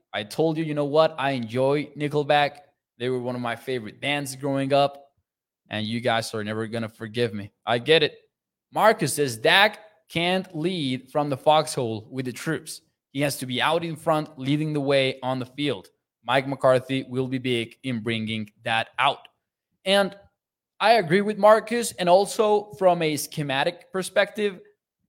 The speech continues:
I do think that McCarthy will have that edge over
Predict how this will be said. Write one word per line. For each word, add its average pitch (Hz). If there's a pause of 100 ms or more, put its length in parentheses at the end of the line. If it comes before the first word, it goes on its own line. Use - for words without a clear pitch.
(140)
I 165
do 151
think 170
that 139
McCarthy 143
will 135
have 123
that 127
edge 123
over 120